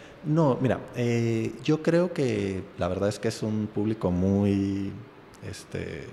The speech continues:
muy bueno el público aquí de Ciudad Juárez, o en general el público de Chihuahua, este, es un público muy comprensible.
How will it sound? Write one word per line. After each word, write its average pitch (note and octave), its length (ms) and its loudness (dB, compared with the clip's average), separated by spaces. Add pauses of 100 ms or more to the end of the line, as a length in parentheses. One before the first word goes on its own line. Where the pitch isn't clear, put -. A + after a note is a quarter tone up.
muy G#2 240 2
bueno F#2 220 2
el F2 60 -4
público F#2 340 -4
aquí F2 180 -6
de F#2 120 -2
Ciudad F2 280 -6
Juárez, A#2 280 0
o A2+ 80 2
en G2+ 80 0
general F#2+ 280 -2
el E2+ 40 -6
público F#2+ 340 -2
de F#2+ 80 0
Chihuahua, G2 380 -2 (880)
este, - 460 -10
es - 200 -10
un G2 80 -6
público F#2 600 -4 (100)
muy A2 260 2
comprensible. A2 720 -2